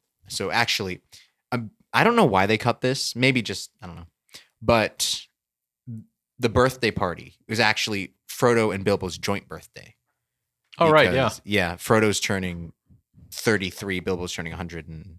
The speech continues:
Speaker 1: eleven, or
Speaker 2: Mm-hmm.
Speaker 1: eleven eighty-one.
Speaker 2: Yeah.
Speaker 1: And
Speaker 2: <laughs>
Speaker 1: so, yeah, they share a birthday. And so the book begins when Frodo comes of age, but then you skip several years ahead, and he's fifty now. So he is more established. He's more Mister Frodo.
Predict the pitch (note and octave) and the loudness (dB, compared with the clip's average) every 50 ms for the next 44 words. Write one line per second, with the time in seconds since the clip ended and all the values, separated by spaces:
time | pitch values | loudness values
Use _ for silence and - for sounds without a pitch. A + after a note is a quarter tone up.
0 | _ _ - F2 F2 E2+ D#2 E2 D#2 - _ _ - A#2 - F2+ F2+ F2+ F2+ E2+ | _ _ -14 -10 -10 -10 -10 -12 -16 -20 _ _ -16 -14 -10 -6 -6 -6 -6 -6
1 | F2 E2 E2+ E2 D#2+ - - - _ _ _ - - - - - - A3 E3 A#2+ | -8 -8 -8 -10 -10 -12 -14 -18 _ _ _ -20 -20 -20 -20 -12 -4 0 2 4
2 | A2 G#2+ A2 A2+ G#2 G#2+ - - - - G3 E3 C3+ - - - _ _ _ - | 4 4 4 2 2 2 0 0 0 0 -2 -2 -2 -6 -10 -20 _ _ _ -14
3 | C#3+ E3 D#3+ C3+ B2 - A#2+ G#2+ G2+ F#2+ F2 - _ _ _ _ _ _ _ _ | -12 -10 -6 -4 -2 2 2 2 2 2 0 -4 _ _ _ _ _ _ _ _
4 | _ _ _ _ _ _ - A#2 A#2 A2 F#2+ G2+ G2+ - C#3 B2 G#2+ F2+ F#2+ F#2 | _ _ _ _ _ _ -6 0 0 2 2 2 2 2 2 2 2 2 0 -4
5 | F2 _ - D#2 D#2+ E2+ G2+ - G2 F#2 F2 - A2 A2+ G#2+ F#2+ - _ _ _ | -6 _ -10 -12 -12 -10 -8 -6 -6 -6 -8 -6 -2 -2 -2 -2 -4 _ _ _
6 | _ _ - C#3 C3 - C#3 A#2+ G2 B2 A#2+ A#2+ G#2+ A2+ G2 - - G#2+ G2+ G2 | _ _ 0 0 0 0 -2 0 2 2 2 2 0 -4 -6 -4 -2 -2 -2 -2
7 | F#2 - F#2+ F#2 E2+ E2+ D#2+ E2+ E2+ D#2+ - - - - F#2 F#2 F2+ F2 - - | -4 -8 -10 -12 -10 -10 -10 -10 -10 -12 -12 -14 -16 -14 -12 -12 -10 -8 -8 -8
8 | - F#2 D#2+ - _ _ - - G#2 F#2+ - - D#2+ D#2 D2+ D2 - - _ _ | -6 -8 -8 -10 _ _ -8 -6 -6 -6 -6 -8 -14 -14 -14 -16 -18 -20 _ _
9 | _ - - - - D2+ D#2 - - - - E2+ F#2 F#2+ _ _ - F2 D#2+ - | _ -14 -12 -12 -12 -12 -14 -16 -20 -20 -20 -20 -20 -20 _ _ -18 -14 -14 -10
10 | - A2 F#2+ - - F2 D#2+ D#2 D2+ D2+ D#2+ E2 - - - - - - A#2 A#2 | -8 -8 -8 -8 -10 -14 -12 -12 -14 -14 -14 -16 -16 -16 -16 -18 -12 -6 -2 -2
11 | A#2 G#2 G#2 G2 F#2 F#2+ - - F2 D#2+ - F2 E2 - F#2+ F#2 F#2+ F2+ F2 F2+ | 0 0 0 -2 -4 -4 -6 -6 -6 -8 -8 -10 -10 -10 -10 -10 -10 -10 -8 -6
12 | F2+ F2 - - - E2+ - - F2+ E2 D#2 D2+ D#2+ E2 | -6 -6 -6 -6 -8 -10 -12 -10 -10 -10 -10 -12 -16 -20